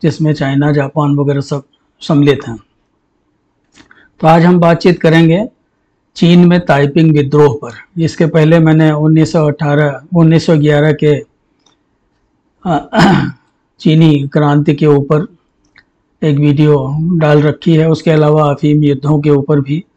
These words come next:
वीडियो डाल रखी हैं, वो आप देख सकते हैं। तो चैनल को जिन मित्रों ने सब्सक्राइब नहीं किया है, वो सब्सक्राइब कर लें, बेल आइकन भी दबाएं, जिससे आपको नई नई वीडियोज़ की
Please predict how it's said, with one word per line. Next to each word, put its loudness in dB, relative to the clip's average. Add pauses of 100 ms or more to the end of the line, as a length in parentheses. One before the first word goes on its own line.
(240)
वीडियो 0
डाल 0
रखी -4
हैं, -8 (200)
वो -2
आप -2
देख -4
सकते -4
हैं। 0 (1900)
तो -12
चैनल 2
को 0
जिन 2
मित्रों 0
ने 0
सब्सक्राइब -2
नहीं 0
किया 2
है, -4
वो -4
सब्सक्राइब -2
कर 0
लें, -2
बेल 0
आइकन 0
भी 0
दबाएं, -4
जिससे -4
आपको -4
नई -2
नई -2
वीडियोज़ -4
की -6